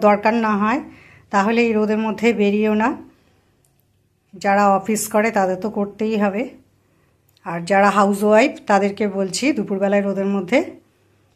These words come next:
না বেরোনোটাই ভালো। এত গরম পড়ে গেছে এখনই আমাদের,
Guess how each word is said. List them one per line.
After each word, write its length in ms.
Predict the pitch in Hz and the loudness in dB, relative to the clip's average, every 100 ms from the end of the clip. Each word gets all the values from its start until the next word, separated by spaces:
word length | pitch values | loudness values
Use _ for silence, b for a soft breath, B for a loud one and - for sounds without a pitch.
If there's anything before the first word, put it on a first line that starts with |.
| 208 | -6
না 160 | 196 190 | -4 -2
বেরোনোটাই 520 | 196 208 214 214 247 240 196 | 0 0 0 0 0 0 0
ভালো। 160 | 190 185 175 | 0 -2 -2
এত 140 | 170 240 | -2 -4
গরম 380 | 240 190 196 214 | 0 0 0 -2
পড়ে 160 | 240 247 254 | 0 0 0
গেছে 200 | 262 294 233 | 0 0 0
এখনই 340 | 185 214 262 277 190 | 0 0 0 0 -2
আমাদের, 340 | 196 196 247 | -4 -2 -2